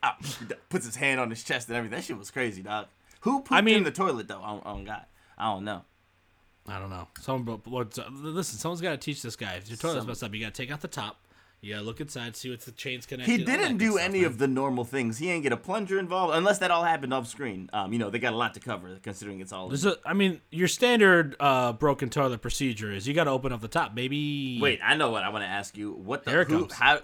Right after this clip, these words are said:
Speaker 1: how do you stand on Tisha Campbell's attitude on not choosing to get dan-, uh, to dance with Kid at the pivotal moment?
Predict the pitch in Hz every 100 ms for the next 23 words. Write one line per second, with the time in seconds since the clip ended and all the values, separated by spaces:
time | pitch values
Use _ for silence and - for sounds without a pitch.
0 | 113 127 139 139 131 135 131 113 113 113
1 | 120 113 - 113 104 98 98 104 98 107
2 | 101 - 92 92 87 - 101 98 98 _
3 | - 107 92 95 92 92 92 92 85 95
4 | - 92 92 92 92 - 82 _ _ _
5 | _ - 101 139 123 107 104 90 -